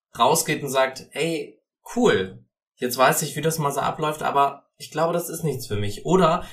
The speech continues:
„Ey, das ist was für mich, weil ich bin positiv und ein gestärkter Mensch.“ Und du hast ganz tolle Eindrücke gegeben, wie das in der,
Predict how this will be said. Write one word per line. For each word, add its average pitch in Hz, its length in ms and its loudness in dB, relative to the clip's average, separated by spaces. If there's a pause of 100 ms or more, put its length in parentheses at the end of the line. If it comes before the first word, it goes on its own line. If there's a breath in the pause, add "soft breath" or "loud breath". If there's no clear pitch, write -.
„Ey, 160 120 2
das 175 180 0
ist 185 140 -2
was 127 180 -2
für 123 100 -2
mich, 135 240 -2
weil 117 140 -2
ich 123 100 0
bin 123 160 0
positiv 139 540 2
und 120 140 4
ein 120 60 6
gestärkter 120 420 6
Mensch.“ 107 440 -2 (280 soft breath)
Und 113 200 -2
du 120 80 2
hast 120 200 -2
ganz 143 220 -2
tolle 123 200 -2
Eindrücke 120 500 -4
gegeben, 117 500 -4 (260 loud breath)
wie 120 180 2
das 123 280 2
in 120 180 -8
der, - 280 -4